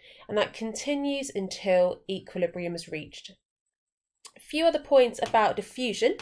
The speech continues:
For the molecules to move, they do have to have energy because they are moving, but that energy is just kinetic energy that they possess already, which enables them to flow. So diffusion, simple diffusion, only occurs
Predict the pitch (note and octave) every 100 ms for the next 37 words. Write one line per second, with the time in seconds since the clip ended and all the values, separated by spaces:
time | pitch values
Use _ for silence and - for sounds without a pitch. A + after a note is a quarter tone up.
0 | - - - - - - _ _ - -
1 | F#4+ A4 G#4 F#4+ F4 E4 D4 - C4+ C4+
2 | F#3 E3+ A3+ A3+ D4 D#4 D4 C4+ A#3+ -
3 | A3 G#3 F3+ - G#3+ F3 - A#2 C#4 -
4 | F#3+ - F#3 F3 F3+ E3+ E3+ D#4+ C#4+ -
5 | G2 - _ - - B3 A3+ E4 - C#4+
6 | C#4 A3 F#3 F3 F3+ - A3 A3+ A3 -
7 | - A#3 C#4+ C#4+ A3+ - - E3+ E3+ -
8 | - A#3 - - - G3 F#3 G#3+ G#3+ G#3
9 | - G3 G3 G#3 - G3+ F#3+ A3 F#3+ E3+
10 | E3 F3 - F#3+ F#3 F3+ F3 F#3 F3 F3
11 | F#3+ F3 F3+ - - C4 G3 - - _
12 | - - _ - G#3 G3+ G3+ - - A3+
13 | - C4+ C4+ G3 F3 - C4+ B3 A3+ G#3
14 | G#3+ G3+ F#3+ - G3+ G3+ G3+ F#3 F3 -
15 | G3 F#3 F3+